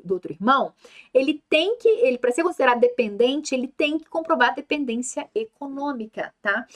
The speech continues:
Então, os dependentes de segunda classe e dependentes de terceira classe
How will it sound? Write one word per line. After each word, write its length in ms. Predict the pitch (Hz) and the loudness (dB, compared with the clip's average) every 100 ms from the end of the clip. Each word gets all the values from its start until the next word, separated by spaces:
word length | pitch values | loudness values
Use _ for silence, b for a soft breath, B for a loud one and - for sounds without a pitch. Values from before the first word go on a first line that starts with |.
| B B | B B
Então, 160 | 302 302 | 0 4
os 80 | |
dependentes 540 | 285 302 311 285 302 - | 4 2 0 -2 -2 -4
de 60 | |
segunda 440 | - 285 262 381 415 | -6 -4 -2 0 0
classe 480 | - 214 180 - 208 | 2 2 2 -4 -2
e 20 | |
dependentes 520 | 226 - 220 220 220 | 0 0 0 -2 -2
de 80 | - | -2
terceira 520 | 220 - - 339 330 | -4 -2 0 2 2
classe 480 | 247 240 269 - | 4 4 2 -2